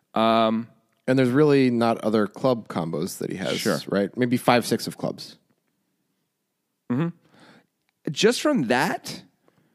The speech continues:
Speaker 1: we can call with one pair. We're
Speaker 2: But
Speaker 1: getting the right price.
Speaker 2: We can call with one pair, but should we call with this one pair hand?
Speaker 1: Well, do we need to make that?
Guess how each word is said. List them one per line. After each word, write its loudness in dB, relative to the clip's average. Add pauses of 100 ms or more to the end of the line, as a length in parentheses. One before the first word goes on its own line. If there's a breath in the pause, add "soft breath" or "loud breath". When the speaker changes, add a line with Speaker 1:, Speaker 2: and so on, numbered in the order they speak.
(460)
Speaker 1:
we 2
can 0
call 2
with -2
one 2
pair. -2 (1600 soft breath)
We're 0
Speaker 2:
But 6
Speaker 1:
getting 4
the 6
right 4
price. -6 (360)
Speaker 2:
We 0
can 2
call 4
with 2
one 0
pair, 0
but 0
should 0
we 2
call 4
with 2
this 2
one 0
pair 0
hand? 0 (840 soft breath)
Speaker 1:
Well, 2 (520)
do 6
we 4
need 4
to 6
make 2
that? 2